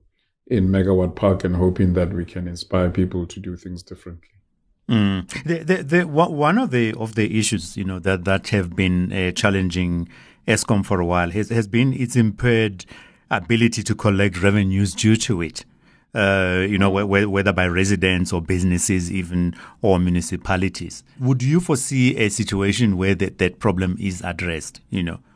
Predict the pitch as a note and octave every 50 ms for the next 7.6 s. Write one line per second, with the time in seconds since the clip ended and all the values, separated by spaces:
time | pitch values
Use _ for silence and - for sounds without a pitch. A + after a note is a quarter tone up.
0 | _ - C#3 C3+ C3+ D3 B2+ A2 G#2 G#2 G2+ G2 - - - - - - A#2+ A#2
1 | - A2 A#2 A2+ A2+ G2+ G2 G2 - G2+ F#2+ F2+ A#2 G#2+ F#2+ - G2 G2 F#2+ -
2 | G#2 F2+ F#2 F2+ F2 - - F#2+ E2 F2+ F2 - - - - E2 F2 F2 F2 F2
3 | F2+ - A#2+ - A2+ F#2+ F#2 - F2+ - G2 G2 - - G2+ F2+ F2 E2+ E2+ F2
4 | F2+ F2 F2 F2 E2+ - - G2+ F#2 - - - - G#2+ F2+ E2+ F2+ - F2 F2+
5 | F2+ - - - - - - - G#2 F#2+ F#2 - G2 G2+ F#2+ F#2+ G2 - G2+ F2+
6 | F#2+ F#2+ G2 F#2+ F2 F2 F#2+ F#2 F2+ F2 F2 - - G2 F2+ F2 E2+ E2 E2+ F2+
7 | - - - - _ _ _ - - F#2 E2+ E2+